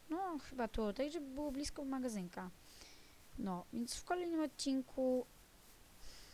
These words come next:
na pewno już, y, pójdziemy, y, zrobić portal do Netheru. Staramy się. Y, i po-,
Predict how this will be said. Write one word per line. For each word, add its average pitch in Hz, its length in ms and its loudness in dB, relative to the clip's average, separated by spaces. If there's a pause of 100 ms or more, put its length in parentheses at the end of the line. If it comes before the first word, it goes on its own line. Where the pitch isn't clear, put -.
(420)
na 277 140 8
pewno 349 300 4
już, 320 180 0 (840)
y, 226 300 6
pójdziemy, 285 500 8 (760)
y, 220 120 6 (400)
zrobić 254 420 6
portal 285 400 6
do 240 80 2
Netheru. 240 580 4 (1300)
Staramy 233 380 8
się. 330 320 4 (920)
Y, 233 600 6 (1080)
i 247 400 6
po-, 285 200 6